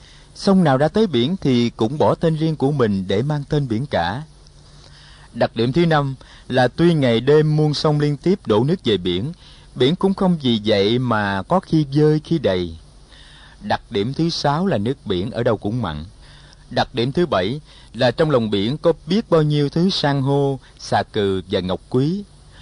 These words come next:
Đặc điểm thứ tám là biển làm chỗ dung thân cho hàng triệu loài sinh vật, trong đó có những loài rất lớn dài hàng trăm do tuần và những loài nhỏ bé như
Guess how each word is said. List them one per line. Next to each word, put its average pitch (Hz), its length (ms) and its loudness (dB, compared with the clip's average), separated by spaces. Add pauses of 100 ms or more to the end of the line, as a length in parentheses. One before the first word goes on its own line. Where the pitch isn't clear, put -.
(380)
Đặc 117 240 -4
điểm 120 180 0
thứ 170 180 -2
tám 160 260 2
là 104 420 0
biển 120 240 -4
làm 107 160 -2
chỗ 110 280 0
dung 139 200 -2
thân 131 340 -2
cho 135 140 0
hàng 90 240 -2 (100)
triệu 95 220 -2
loài 90 320 -2
sinh 123 320 -4
vật, 90 180 -4 (480)
trong 131 160 2
đó 139 100 2
có 170 100 0
những 135 220 0
loài 95 220 0
rất - 280 -4
lớn 151 400 2
dài 98 260 0
hàng 98 360 -4
trăm 156 240 -2
do 147 200 0
tuần 101 360 -2 (480)
và 147 120 2
những 151 220 0
loài 131 200 4
nhỏ 117 240 0
bé 170 220 0
như 202 120 0